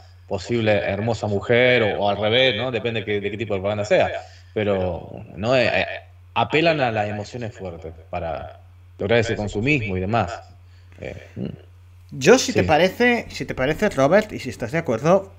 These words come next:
Speaker 2: creo que lo expandiremos en un próximo, en un próximo programa. Pero igualmente me gustaría remarcarlo.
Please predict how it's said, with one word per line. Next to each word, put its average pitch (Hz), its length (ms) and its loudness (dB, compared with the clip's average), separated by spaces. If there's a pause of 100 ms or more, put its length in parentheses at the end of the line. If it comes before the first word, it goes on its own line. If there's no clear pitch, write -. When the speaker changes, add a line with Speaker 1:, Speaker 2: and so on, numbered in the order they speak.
(100)
Speaker 2:
creo 147 260 2
que 170 80 -4
lo 160 60 2
expandiremos 123 680 -2
en 127 80 -2
un 139 140 -2
próximo, 135 720 0
en 107 100 -8
un 110 400 -6
próximo 139 400 -4
programa. 117 640 0 (1040)
Pero 131 720 6
igualmente 135 680 2
me 156 100 -2
gustaría 113 400 -6
remarcarlo. 98 640 -8